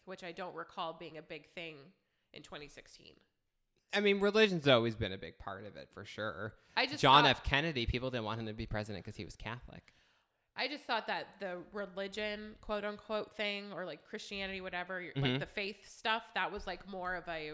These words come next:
Speaker 1: Republican.
Speaker 2: No, I, it's important to everybody.
Speaker 1: Of
Speaker 2: It's just
Speaker 1: course.
Speaker 2: Republicans like to, no, you can't say that.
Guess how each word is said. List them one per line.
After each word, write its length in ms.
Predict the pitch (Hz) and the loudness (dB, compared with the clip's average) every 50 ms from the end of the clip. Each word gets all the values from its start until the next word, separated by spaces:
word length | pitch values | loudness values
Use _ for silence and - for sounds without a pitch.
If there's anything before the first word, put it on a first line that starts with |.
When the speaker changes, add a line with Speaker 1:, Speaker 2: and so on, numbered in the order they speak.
| 151 | -10
Speaker 1:
Republican. 800 | - 175 160 160 - - 202 175 - 170 156 - - - 147 147 127 - - - - - - - | -8 -8 -8 -8 -10 -10 -10 -8 -8 -8 -10 -10 -12 -14 -14 -14 -16 -16 -18 -18 -18 -12 -2 6
Speaker 2:
No, 160 | 254 285 262 | 8 10 10
I, 60 | 247 | 10
it's 240 | 277 262 254 269 269 | 8 6 6 4 4
important 340 | 277 220 - 190 170 156 143 | 2 2 2 2 2 2 2
to 140 | - 110 101 | 0 -2 -4
everybody. 640 | 107 110 110 113 113 107 101 104 92 92 104 107 117 113 117 - | -6 -6 -4 -4 -6 -4 -6 -6 -6 -6 -8 -6 -6 -6 -6 -6
Speaker 1:
Of 100 | - 147 | -2 2
Speaker 2:
It's 80 | 160 196 | 4 4
just 120 | 165 143 | 4 4
Speaker 1:
course. 100 | - 151 | 4 4
Speaker 2:
Republicans 400 | - 180 170 165 156 151 139 123 | 6 6 4 4 2 -2 -4 -4
like 140 | 131 117 - | -4 -4 -4
to, 160 | - 113 - - - - - | -6 -8 -8 -8 -12 -16 -10
no, 160 | 135 127 117 | -6 -4 -4
you 140 | 110 113 117 | -4 -4 -8
can't 220 | - - 113 101 - | -10 -12 -16 -16 -16
say 100 | - 107 | -16 -16
that. 220 | - - 76 - | -14 -16 -16 -18